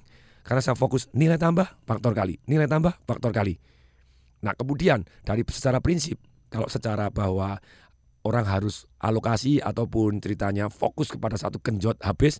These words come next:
saya percaya pada dua-duanya. Maksudnya apa? Kalau Anda masih cukup muda, Anda mau fokus kepada satu hajar habis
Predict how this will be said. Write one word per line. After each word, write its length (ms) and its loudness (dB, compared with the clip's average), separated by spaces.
saya 240 -2
percaya 480 2
pada 160 0
dua-duanya. 640 -2
Maksudnya 400 0
apa? 160 -2
Kalau 240 0
Anda 160 4
masih 320 2
cukup 160 2
muda, 480 2
Anda 160 4
mau 160 2
fokus 400 -2
kepada 240 -2
satu 240 -2
hajar 400 0
habis 400 2